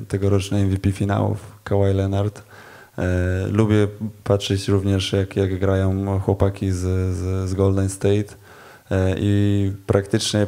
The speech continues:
pierwszy raz od kilku lat zarwałem ze dwie, trzy noce, żeby obejrzeć Doncicza. Także te, te, te trzy może zespoły, można powiedzieć, że są zdecydowanie, e, w top trzy dla mnie.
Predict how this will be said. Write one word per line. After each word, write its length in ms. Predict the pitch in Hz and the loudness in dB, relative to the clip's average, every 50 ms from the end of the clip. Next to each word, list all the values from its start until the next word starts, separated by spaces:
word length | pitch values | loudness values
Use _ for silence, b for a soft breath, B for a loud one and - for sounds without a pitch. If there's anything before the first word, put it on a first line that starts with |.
| 104 - | 0 0
pierwszy 320 | 110 110 101 - - 107 | 0 0 2 2 2 2
raz 240 | 98 107 107 101 101 | 4 4 2 2 2
od 160 | 104 95 - | 0 -2 -2
kilku 300 | - 110 101 98 - 107 | -4 -4 -4 -2 0 0
lat 320 | 101 104 107 104 104 104 101 | 2 2 2 0 -2 -4 -4
zarwałem 920 | 101 104 101 98 98 101 101 101 101 98 98 98 98 98 98 98 98 92 | 0 0 0 2 2 2 2 2 2 2 2 0 -2 -2 -2 -2 -2 -2
ze 100 | 98 95 | -2 -2
dwie, 200 | 95 95 101 98 | 0 0 0 0
trzy 220 | - - - 101 | 0 -2 -4 -2
noce, 320 | 101 101 98 98 - 98 | -2 -2 -2 -2 0 0
żeby 200 | 95 98 92 104 | 0 0 0 0
obejrzeć 420 | 98 98 95 98 98 95 95 98 95 | 0 0 2 2 2 2 0 0 0
Doncicza. 520 | 95 98 98 95 - - - - - - - - _ _ | -2 -2 -4 -4 -8 -8 -8 -8 -8 -8 -10 -16 _ _
Także 680 | - - 101 92 92 95 98 98 101 101 98 98 101 107 104 98 B B B B B B B B B | -10 -8 -6 -4 -2 -2 -2 0 0 0 -2 -2 -2 -4 -6 -10 B B B B B B B B B
te, 120 | - 101 | -4 -4
te, 200 | 95 - - 101 | -2 0 0 0
te 280 | 95 - - - 110 98 | 0 0 -2 -4 -4 -2
trzy 360 | 98 - - - - 110 104 | -2 -4 -6 -2 0 0 2
może 300 | 101 101 101 95 101 98 | 2 2 2 4 2 2
zespoły, 520 | 95 98 95 - - - 98 98 98 95 95 | 2 2 0 -2 0 2 2 4 4 4 2
można 280 | 95 95 95 95 95 | 0 0 -2 -2 -4
powiedzieć, 360 | 95 - 98 95 92 92 92 | -2 0 0 0 0 -2 -2
że 160 | 90 90 90 90 | -2 -2 -2 -2
są 440 | - - 95 95 92 92 92 95 | -2 -2 -2 -2 -2 -2 -4 -6
zdecydowanie, 760 | 95 90 92 92 95 95 95 98 92 92 95 98 98 98 98 | -4 -4 -4 -2 -2 0 0 0 0 0 0 -2 -2 -2 -2
e, 80 | 95 92 - B B B B B B B B B - 95 87 87 87 87 87 87 90 90 90 90 - | -4 -4 -6 B B B B B B B B B -2 0 0 2 0 0 0 0 -2 -2 -2 -2 -4
w 100 | - - - - | -6 -10 -8 -2
top 220 | - 98 98 - | -2 -2 -2 -2
trzy 320 | - - - - - 101 107 - - _ - - | -6 -10 -8 -6 -4 -6 -6 -8 -14 _ -12 -8
dla 140 | 110 110 | -6 -6
mnie. 180 | 110 110 110 | -6 -6 -8